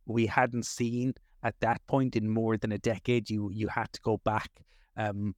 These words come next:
really, I think, to the Ravens team. I think the Seattle team in, in twenty thirteen played in a different way. Um, it was more on the, the back end rather than the pass rush. Um, so I think you were going back to those Ravens teams of the, the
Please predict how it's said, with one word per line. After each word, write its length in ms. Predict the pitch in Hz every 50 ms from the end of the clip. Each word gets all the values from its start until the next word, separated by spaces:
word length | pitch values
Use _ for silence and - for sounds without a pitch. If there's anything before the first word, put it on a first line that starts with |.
| -
really, 380 | 139 120 127 131 131 123 120 120
I 140 | 104 113 120
think, 260 | - - 113 107 107
to 120 | - 117
the 120 | 101 113 104
Ravens 440 | 101 107 117 117 110 117 113 110 -
team. 260 | - 127 117 113 110
I 100 | 104 107
think 220 | - - 117 -
the 100 | - 113
Seattle 680 | - - - 123 110 117 120 117 - - 127 120 117 113 -
team 460 | - - - 151 131 127 127 120 117 120
in, 220 | 107 101 113 120
in 80 | - 120
twenty 300 | 110 - 139 123 107 -
thirteen 400 | - - 110 107 - 131 120 113
played 280 | - - 123 117 110 104
in 80 | 113
a 80 | 110 101 -
different 380 | - 127 113 - - 117 113 117
way. 420 | 113 107 120 117 113 123 - - - _ - - - - - - -
Um, 420 | - 113 107 107 110 110 110 113 110
it 100 | 101 117
was 180 | 107 107 - 131
more 200 | 127 120 110 107
on 160 | 107 110 107 -
the, 220 | 117 110 107 104 - _ _ _ _ _ _
the 80 | -
back 400 | 110 98 - 123 123 107 - -
end 260 | 131 120 117 117 113 107
rather 360 | 110 110 107 107 101 113 110
than 180 | 107 117 113
the 100 | 107 104
pass 420 | - - - 139 123 117 113 - -
rush. 400 | 123 127 127 123 113 - - - - _ _ _ _ _ _ _ - -
Um, 420 | 117 113 110 107 107 110 110 110 107
so 120 | - - 113
I 20 |
think 220 | 101 - 123 - -
you 60 | 120
were 100 | 117 113
going 220 | 101 - 117 107
back 220 | 95 123 - 110 -
to 120 | - 123
those 280 | - 117 110 107 101 110 - -
Ravens 640 | - 139 123 123 120 120 120 113 117 110 110 101
teams 640 | - - - 123 120 117 113 113 113 113 110 - -
of 260 | - 117 110 107 - -
the, 200 | 113 110 107 95
the 140 | 98 120 117